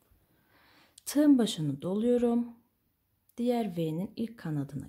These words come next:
geçtim. Bir tane ön diş trabzan yaptım. V'nin içine geçtim. İki tane ikili trabzan, araya iki zincir ve tekrardan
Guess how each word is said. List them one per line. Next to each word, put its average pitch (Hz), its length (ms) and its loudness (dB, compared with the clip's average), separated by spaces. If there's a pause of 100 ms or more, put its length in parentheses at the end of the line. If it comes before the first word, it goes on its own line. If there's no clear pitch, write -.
geçtim. 226 640 -4 (2750)
Bir 254 220 0
tane 151 300 -2
ön 208 160 2
diş 214 180 -4
trabzan 233 520 -6
yaptım. 226 680 -4 (1200)
V'nin 185 340 2
içine 214 340 -4
geçtim. 226 760 -4 (1200)
İki 240 280 -6
tane 170 320 -2
ikili 175 360 -4
trabzan, 233 840 -2 (280)
araya 175 320 0 (100)
iki 233 260 -4
zincir 240 680 0 (1200)
ve - 120 -14
tekrardan 185 960 -4